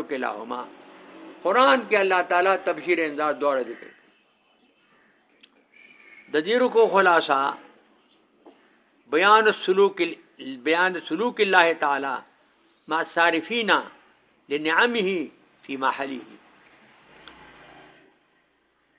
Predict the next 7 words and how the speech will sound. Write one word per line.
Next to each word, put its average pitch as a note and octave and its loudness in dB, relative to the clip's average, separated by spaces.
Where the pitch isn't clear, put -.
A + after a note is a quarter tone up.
بیان G#3+ 4
د G3+ 0
سلوک A3 -6
د F#3 2
الله G3 6
تعالی E3+ 4
دی. C3 -8